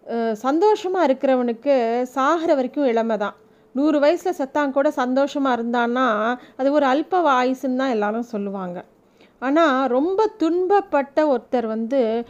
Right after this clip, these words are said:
உயிரோட நடமாடின்னு இருக்கிறதுங்கிறது ஒண்ணு அவங்க ரொம்ப பரம ஞானியா இருப்பாங்க,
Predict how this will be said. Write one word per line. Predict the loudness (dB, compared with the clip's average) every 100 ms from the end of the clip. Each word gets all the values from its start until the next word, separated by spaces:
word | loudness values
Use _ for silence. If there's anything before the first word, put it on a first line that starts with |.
| -16 _ -2 2
உயிரோட | 4 6 4 4 2
நடமாடின்னு | 2 2 2 2 2 0
இருக்கிறதுங்கிறது | -4 -4 -4 0 0 0 -2 0 2 2 -2 -6 _ _ _ -14 0
ஒண்ணு | 2 4 4 2
அவங்க | 2 2 2
ரொம்ப | 2 2 0
பரம | 0 0 2 0
ஞானியா | 0 2 2 2 2
இருப்பாங்க, | -2 -6 -6 -6